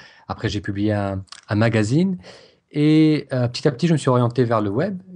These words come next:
qui, qui avait un aspect qui me plaisait beaucoup. C'était qu'une fois qu'on produisait un, un article,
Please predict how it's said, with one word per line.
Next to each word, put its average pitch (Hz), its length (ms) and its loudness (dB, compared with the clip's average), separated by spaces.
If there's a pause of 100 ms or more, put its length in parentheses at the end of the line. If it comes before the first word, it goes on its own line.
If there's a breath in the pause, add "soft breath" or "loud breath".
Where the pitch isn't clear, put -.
(160)
qui, 113 1080 -6
qui - 100 -6
avait 110 140 2
un 120 60 2
aspect 123 260 -2
qui 127 100 -8
me 113 60 -4
plaisait 117 240 0
beaucoup. 160 420 -2 (300 soft breath)
C'était - 280 -6
qu'une 156 180 -2
fois 170 140 0
qu'on 156 120 -2
produisait 139 640 -2
un, 110 340 -2 (120)
un 113 100 0
article, - 480 -4